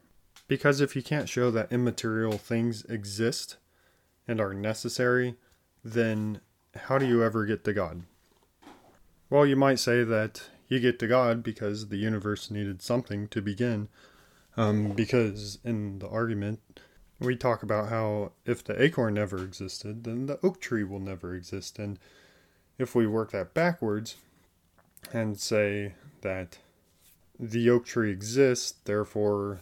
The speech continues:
the oak tree had to come from somewhere, and it's most logical to believe that it came from an acorn, not a walnut, and we use that idea and apply it to the universe.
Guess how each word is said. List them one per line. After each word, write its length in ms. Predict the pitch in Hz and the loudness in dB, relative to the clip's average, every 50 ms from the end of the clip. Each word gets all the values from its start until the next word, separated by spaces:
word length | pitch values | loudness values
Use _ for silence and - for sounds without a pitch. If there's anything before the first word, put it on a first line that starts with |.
| - _ _ | -14 _ _
the 100 | - 107 | 0 0
oak 120 | 104 101 | 0 0
tree 240 | - - - 101 98 | -2 -4 -4 -4 -2
had 160 | 104 104 95 | -2 -4 -6
to 60 | 90 92 | -6 -8
come 320 | - - 104 101 98 - _ _ | -8 -6 -6 -6 -8 -10 _ _
from 300 | - 104 92 92 92 90 | -8 -6 -6 -6 -6 -6
somewhere, 560 | - - 127 131 131 117 104 98 95 98 104 | -2 2 2 4 4 2 0 -2 -2 -4 -6
and 100 | 101 101 | -8 -8
it's 180 | 101 92 - - | -10 -12 -10 -8
most 240 | 98 95 92 - - | -8 -8 -8 -6 -4
logical 480 | 98 98 95 92 98 - 101 101 98 92 | -4 -4 -4 -4 -4 -4 -4 -4 -4 -4
to 160 | 101 95 95 87 - - | -6 -6 -6 -8 -10 -8
believe 260 | 98 101 101 95 95 | -6 -6 -6 -6 -6
that 160 | 101 98 95 | -8 -6 -6
it 100 | 95 92 | -8 -6
came 180 | - 113 104 98 | -6 -6 -6 -6
from 220 | - 95 92 92 | -6 -6 -6 -6
an 160 | 92 92 - - - | -6 -8 -10 -8 -2
acorn, 500 | 131 135 131 - - 98 95 95 98 104 - _ _ _ _ _ _ _ _ _ _ _ _ | 0 0 0 0 -4 -6 -6 -6 -8 -10 -14 _ _ _ _ _ _ _ _ _ _ _ _
not 140 | 101 101 92 | -4 -2 -2
a 20 | |
walnut, 540 | 92 98 113 135 131 117 104 95 98 - - - _ _ _ _ _ _ _ _ _ _ | 0 4 4 6 6 4 2 -2 -6 -10 -14 -20 _ _ _ _ _ _ _ _ _ _
and 400 | - 110 107 101 98 98 98 92 | -4 -2 -2 -2 -2 -4 -4 -6
we 520 | 101 101 107 104 101 98 95 95 95 95 87 - _ _ _ _ _ _ _ _ _ _ _ _ _ | -6 -6 -6 -6 -6 -6 -6 -8 -10 -12 -14 -20 _ _ _ _ _ _ _ _ _ _ _ _ _
use 220 | - 120 120 113 110 | -2 0 0 2 4
that 220 | - 127 123 - | 4 4 4 2
idea 440 | 117 110 110 101 101 101 101 104 104 92 - - - _ _ - | 0 -2 0 0 0 0 0 0 -2 -6 -12 -20 -20 _ _ -6
and 360 | 113 107 101 98 92 92 92 - | -4 -4 -4 -4 -8 -10 -12 -12
apply 280 | - 98 - 113 104 101 | -12 -4 -2 0 0 0
it 80 | 90 | -2
to 100 | - - | -4 -6
the 100 | 95 95 | -4 0
universe. 520 | 98 123 131 127 101 95 95 101 101 - | 0 2 2 2 2 0 -2 -4 -4 -8